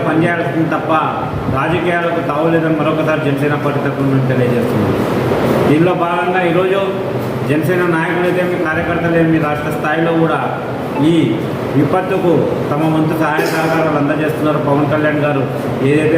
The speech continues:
మాకు మార్గం చూపించారో ఆ మార్గంలో ఈరోజు మీ అందరికీ నేను ఒకటే తెలియజేస్తున్నా, పవన్ కళ్యాణ్ గారు ఏదైతే తన కష్టార్జితం నుంచి డబ్బు ఇస్తున్నారో దాన్ని ప్రతి రూపాయి కూడా ఉపయోగపడే విధంగా దాన్ని ఖచ్చితంగా మీరు ఉపయోగించుకుంటారని సర్పంచులకు అందరూ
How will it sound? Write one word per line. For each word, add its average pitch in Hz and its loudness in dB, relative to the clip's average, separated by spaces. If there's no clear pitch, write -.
మాకు 135 -2
మార్గం 143 0
చూపించారో 139 0
ఆ - 0
మార్గంలో 123 0
ఈరోజు 180 2
మీ 131 0
అందరికీ 170 2
నేను 170 0
ఒకటే 165 0
తెలియజేస్తున్నా, 165 2
పవన్ 160 2
కళ్యాణ్ 175 2
గారు 165 0
ఏదైతే 165 2
తన 139 2
కష్టార్జితం 165 -2
నుంచి 160 2
డబ్బు 147 2
ఇస్తున్నారో 160 2
దాన్ని 147 0
ప్రతి 143 0
రూపాయి 170 0
కూడా 170 0
ఉపయోగపడే 170 2
విధంగా 160 2
దాన్ని 143 0
ఖచ్చితంగా 165 0
మీరు 147 4
ఉపయోగించుకుంటారని 160 2
సర్పంచులకు 160 0
అందరూ - 2